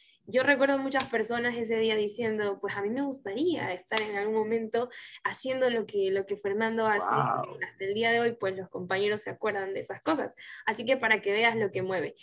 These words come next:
Speaker 1: En base a, a lo que sabes que podría causar en la gente, ¿qué, qué consejos les podrías dar tal vez a los estudiantes de comunicación, sobre todo de periodismo, que todavía están en la carrera y todavía están en la lucha de lo que alguna vez tú estuviste,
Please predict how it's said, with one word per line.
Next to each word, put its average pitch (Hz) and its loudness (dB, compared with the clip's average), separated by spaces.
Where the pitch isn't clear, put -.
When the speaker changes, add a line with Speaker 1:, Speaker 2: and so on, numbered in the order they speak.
Speaker 1:
En 254 8
base 294 8
a, 202 6
a 185 2
lo 185 -2
que 185 -8
sabes 202 2
que - -6
podría 202 2
causar 202 -2
en 202 0
la 202 -4
gente, 220 -2
¿qué, 269 0
qué 247 -4
consejos 254 0
les 240 0
podrías 226 2
dar 233 0
tal 220 0
vez 226 2
a 226 -4
los 226 -4
estudiantes 214 -2
de 240 -6
comunicación, 220 -4
sobre 214 0
todo 240 4
de 226 2
periodismo, 208 0
que - -12
todavía 208 2
están 220 -2
en 214 0
la 202 0
carrera 220 0
y 220 -6
todavía 196 -2
están 220 -4
en 208 -2
la 202 -2
lucha 233 -4
de 202 0
lo 196 -4
que - -6
alguna 214 2
vez 220 -2
tú - -6
estuviste, 220 -4